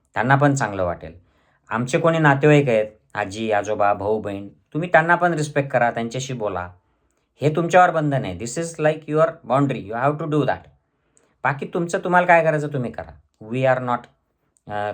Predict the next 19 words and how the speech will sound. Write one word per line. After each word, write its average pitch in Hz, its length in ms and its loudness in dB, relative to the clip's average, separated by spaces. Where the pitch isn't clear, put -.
con-, 113 280 -4
अ, 104 160 -6
we 104 200 -8
are 113 140 -2
not 120 240 0
interested 110 420 -8
in 104 140 -12
controlling 95 360 -4
your 87 140 -8
life. 82 440 -14
You 135 200 2
are 131 100 2
independent. 92 520 -2
म्हणून 143 280 4
मुलांनी 147 460 4
आमचं 143 280 0
कुठलं 139 420 2
फील्ड 123 320 -2
निवडायचं 110 640 -2